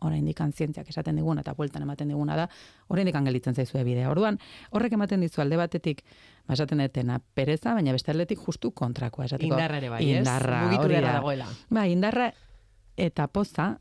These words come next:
Speaker 1: eh, esateko, venga, ba, guazen aurrera.
Speaker 2: Mhm.
Speaker 1: Orduan, eh, guazen aurrera horretan, asko uste dugu oso garrantzitsua dela erreferenteak eukitzea, ez?
Speaker 2: Mhm.
Speaker 1: Ba, eh, eukitzea gure imaginarioan emakumeak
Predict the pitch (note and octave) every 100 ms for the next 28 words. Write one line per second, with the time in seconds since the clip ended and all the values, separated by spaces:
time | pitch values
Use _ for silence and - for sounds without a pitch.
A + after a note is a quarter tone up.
0 | - D#3+ C#3 C3 B2 C#3 D3+ C#3 C3+ A3+
1 | C#3 B2 - - C#3+ F#3+ A#3 G3+ C3+ C3
2 | B2 D3 D3 D3 - - - _ _ _
3 | C3+ B2+ C3 F#3 A#3+ A#3 A#3 A3+ A3+ B3+
4 | B3+ G#3+ A#3 - _ E3 E3+ - - F#3+
5 | F#3 F#3 - F3+ G3 F#3+ F#3+ G3+ F#3+ -
6 | F3+ F#3 E3+ E3+ F3 F3+ E3 E3 E3 F3
7 | - D#3 D#3 D3+ C3+ C3+ - C3+ - -
8 | B2 C3+ E3+ D3+ D#3 C#3 C#3 C#3+ E3 -
9 | - - - _ _ C#3 C3 C#3 - C#3
10 | D3 - D#3+ D#3+ D#3 D3+ - - D3 C#3
11 | C3+ C3+ D3+ D#3+ E3 D#3+ D#3 D#3+ F3 G#3
12 | - _ - _ D3+ D#3 D#3+ - E3 E3
13 | G#3